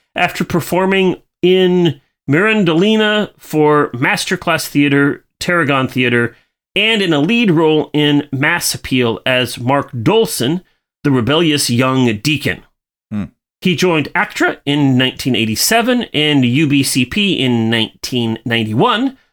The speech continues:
Speaker 1: but continued to work primarily in theater, in lead roles in plays and musicals until the mid nineties.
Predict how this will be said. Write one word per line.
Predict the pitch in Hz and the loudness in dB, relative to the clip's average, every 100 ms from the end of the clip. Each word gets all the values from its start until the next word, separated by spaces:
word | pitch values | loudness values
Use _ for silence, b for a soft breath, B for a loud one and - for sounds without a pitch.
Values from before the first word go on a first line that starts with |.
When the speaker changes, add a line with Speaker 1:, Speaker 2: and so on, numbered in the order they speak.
| _ | _
Speaker 1:
but | 202 - | -6 -4
continued | 208 254 220 | -2 -2 0
to | 185 | 0
work | 180 185 | 0 -2
primarily | - 180 175 160 165 170 165 160 | -4 -2 0 0 2 2 2 0
in | 147 143 | 0 0
theater, | 135 - 262 233 107 - - _ _ _ _ | -2 -4 -2 0 -2 -6 -14 _ _ _ _
in | - 143 147 | -4 0 0
lead | 143 170 156 | 2 2 2
roles | 147 156 156 170 - - | 2 2 2 0 -2 -4
in | 139 127 123 | -2 -2 -4
plays | - 185 202 190 196 190 - - _ _ | -6 -2 0 0 0 0 -2 -6 _ _
and | - 143 147 131 117 | -4 0 0 0 -2
musicals | 151 220 185 - 180 160 - | 0 0 -2 0 0 0 -4
until | 143 - 185 | -4 -2 -2
the | 135 | 0
mid | 135 151 120 | 0 0 -2
nineties. | 113 135 143 95 - - - | -2 0 0 -4 -8 -12 -12